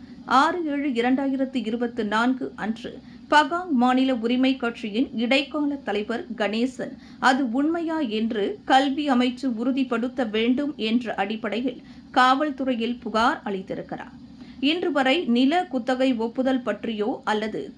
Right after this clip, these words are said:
கட்டுமானம் தொடங்கப்பட்டதை பற்றியோ இதுவரை எந்த அதிகாரப்பூர்வ செய்தியையும் வரவில்லை என்று அவர் கூறினார். அண்மையில் அந்த பள்ளிக்கு ஒதுக்கப்பட்ட நிலத்தை சென்று பார்த்தபோது அங்கே எந்த ஒரு கட்டுமான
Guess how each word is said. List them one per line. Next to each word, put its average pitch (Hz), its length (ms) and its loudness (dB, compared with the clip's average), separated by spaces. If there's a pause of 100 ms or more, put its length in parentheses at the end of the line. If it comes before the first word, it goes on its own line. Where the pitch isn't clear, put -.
கட்டுமானம் 254 640 2
தொடங்கப்பட்டதை 226 680 0 (120)
பற்றியோ 196 420 -2 (260)
இதுவரை 233 340 -2 (520)
எந்த 320 280 2 (160)
அதிகாரப்பூர்வ 247 880 -2
செய்தியையும் 226 600 -2 (120)
வரவில்லை 240 440 0 (140)
என்று 214 240 -4 (240)
அவர் 262 280 -2
கூறினார். 185 580 -8 (720)
அண்மையில் 294 440 0 (200)
அந்த 320 220 4
பள்ளிக்கு 277 520 0
ஒதுக்கப்பட்ட 247 600 0
நிலத்தை 240 420 0 (200)
சென்று 247 280 2
பார்த்தபோது 202 600 -2 (520)
அங்கே 247 280 2 (320)
எந்த 302 200 4
ஒரு 339 220 -4
கட்டுமான 254 500 2